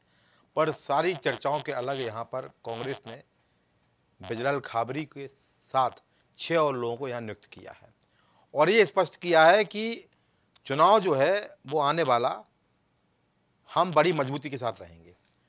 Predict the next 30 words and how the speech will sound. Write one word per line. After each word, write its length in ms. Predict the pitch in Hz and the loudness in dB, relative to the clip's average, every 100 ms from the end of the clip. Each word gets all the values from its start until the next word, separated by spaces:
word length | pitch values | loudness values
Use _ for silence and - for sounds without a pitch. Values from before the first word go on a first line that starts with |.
| _ _ _ _ | _ _ _ _
और 180 | 151 160 | 4 6
सारे 280 | 151 143 156 | 4 2 2
मेहमान 200 | 147 147 | 0 -2
हमारे 180 | 147 | -2
जुड़ 120 | 120 127 | -4 -6
चुके 140 | 131 | -4
हैं, 80 | 156 | -4
आपको 200 | 147 147 | -4 -4
रूबरू 240 | 117 123 | -6 -8
करा 180 | 139 123 | -6 -6
दूं। 140 | 123 190 _ _ _ _ _ _ _ _ | -6 -12 _ _ _ _ _ _ _ _
भाजपा 300 | 95 123 - | -2 -2 2
ग्रुप 220 | 170 165 156 | 0 0 -2
में 320 | 175 180 190 - _ _ _ | -2 0 -2 -6 _ _ _
विवेक 260 | 120 131 156 | -6 -2 2
भाई 100 | 156 | 2
अपना 140 | 156 | 0
पक्ष 180 | 147 147 | -6 -6
रखेंगे, 340 | 147 151 156 202 | -8 -8 -10 -8
तारिक 340 | - 127 139 | -4 -4 -4
खान 200 | 143 143 | -6 -6
समाजवादी 280 | 127 127 131 | -6 -8 -6
पार्टी 200 | 131 143 | -6 -6
से 20 | |
अपना 120 | 135 | -10
पक्ष 160 | 131 - | -12 -12
रखेंगे 340 | 135 143 156 247 _ _ - | -12 -12 -16 -18 _ _ -10
और 100 | 139 | -6
चंदेश 440 | 135 - 143 185 202 | -2 0 2 2 2
सिंह 280 | - 208 | 0 -2